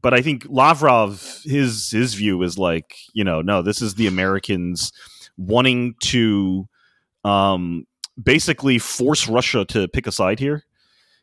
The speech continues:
And that will eventually, because, like, Russia can no longer act as the protector of China. We've got to get to China and get them involved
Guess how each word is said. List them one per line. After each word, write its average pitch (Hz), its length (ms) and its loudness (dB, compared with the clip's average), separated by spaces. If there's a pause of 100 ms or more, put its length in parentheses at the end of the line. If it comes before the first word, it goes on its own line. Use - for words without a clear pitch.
(160)
And 104 600 0
that 113 340 2
will 104 340 0
eventually, 104 680 -2
because, 101 280 -6
like, 104 200 0
Russia 113 320 -2
can - 180 -6
no 113 100 2
longer 104 300 0
act 98 240 -2
as 90 140 -4
the 95 100 -4
protector 92 480 -4
of 80 80 -4
China. 87 300 -4
We've 85 180 -4
got 90 120 -2
to 82 100 -6
get 82 120 -8
to 85 80 -12
China 80 300 -6
and 76 140 -8
get 82 100 -8
them 78 160 -8
involved 76 520 -8